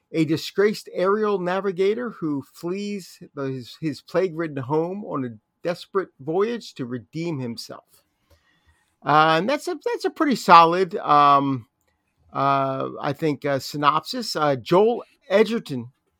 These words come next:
um, as we had, uh, you know, we were talking a little bit off, uh, off, uh, when, you know, before we start recording, Joel Edgerton is the one who provides the voice of, uh, Jasper Morello. And, um,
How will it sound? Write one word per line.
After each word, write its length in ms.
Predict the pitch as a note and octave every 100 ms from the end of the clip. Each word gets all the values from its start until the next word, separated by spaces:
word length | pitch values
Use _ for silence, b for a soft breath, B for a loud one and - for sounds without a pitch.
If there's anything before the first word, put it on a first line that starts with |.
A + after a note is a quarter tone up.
| _
um, 540 | C#3 C3+ C3+ C3+ C3+
as 260 | C#3 C3 B2
we 200 | D3 C#3+
had, 220 | C#3 B2+
uh, 120 | C#3
you 180 | C3+ C#3+
know, 60 | C#3
we 120 | C3
were 60 | B2+
talking 320 | D3+ C#3+ C3+
a 40 |
little 80 | C3
bit 160 | A#2+ B2
off, 340 | B2 A#2+ -
uh, 320 | C#3 C3+ C3 -
off, 300 | C#3+ C#3+ C3+ _
uh, 320 | C3+ C3 B2 - _ _ - _ _ _ D#3
when, 280 | D#3 D3+ - C#3
you 100 | D3
know, 100 | D#3
before 300 | C#3 C3+ E3
we 60 | D3+
start 240 | - C#3+
recording, 500 | C#3+ - G#3+ A#3+ C#3+
Joel 280 | D#3 D#3 C3+
Edgerton 460 | E3+ F#3+ G3 E3+ D3
is 140 | A#2+
the 60 | C#3+
one 160 | C#3+
who 80 | C#3
provides 400 | B2+ C3+ C3+ A#2+
the 80 | B2
voice 420 | D#3+ A#3 A#3 - -
of, 320 | C#3 C3+ A2+
uh, 240 | B2+ B2
Jasper 500 | A#2+ - D3+ C#3+ _
Morello. 640 | C#3 A#2+ A#2+ A#2+ C#3+ G3+ - _ _ _ _ _ _ _ _ _
And, 520 | - E3 E3 E3 D#3 E3+
um, 560 | D#3+ D#3+ D#3+ D#3 B2+